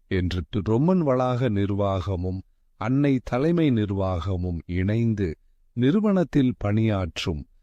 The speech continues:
ஆசிரியர்களுக்கு வளாகத்தில் ஏற்பட்டுள்ள குழப்ப நிலை சார்ந்த விளக்கக் கூட்டம் நடைபெற்றதாக அறிய முடிகின்றது. ஒரு பொது தன்னார்வலர் நிறுவனத்தில்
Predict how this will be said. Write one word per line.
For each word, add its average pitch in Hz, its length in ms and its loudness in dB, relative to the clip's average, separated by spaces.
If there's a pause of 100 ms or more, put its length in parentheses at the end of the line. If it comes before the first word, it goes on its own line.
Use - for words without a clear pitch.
(380)
ஆசிரியர்களுக்கு 135 1160 0
வளாகத்தில் 117 800 0
ஏற்பட்டுள்ள 95 800 -2 (160)
குழப்ப 185 520 0
நிலை 135 360 0 (100)
சார்ந்த 123 640 -2
விளக்கக் 110 560 -2
கூட்டம் 92 460 -4
நடைபெற்றதாக 85 1000 -2 (680)
அறிய 147 400 2
முடிகின்றது. 90 720 0 (120)
ஒரு 104 240 -2
பொது 151 280 2 (100)
தன்னார்வலர் 139 840 0
நிறுவனத்தில் 101 800 -2